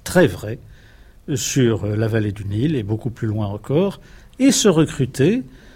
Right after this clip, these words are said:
euh, dans les couches, euh, les plus diverses de la société. Elle était, comme, euh,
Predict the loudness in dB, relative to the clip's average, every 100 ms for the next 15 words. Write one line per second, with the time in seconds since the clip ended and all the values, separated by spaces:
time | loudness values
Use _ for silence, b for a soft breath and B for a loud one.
0 | B B 0 4 4 4 2 -2 -2 -4
1 | -2 -2 -2 -4 0 2 2 0 -2 -2
2 | -4 -2 0 4 4 2 -2 -4 -4 -4
3 | -4 -4 -10 -12 b b b b b b
4 | 0 4 4 4 4 6 6 2 2 4
5 | 2 -2 -4 -6 -8 -10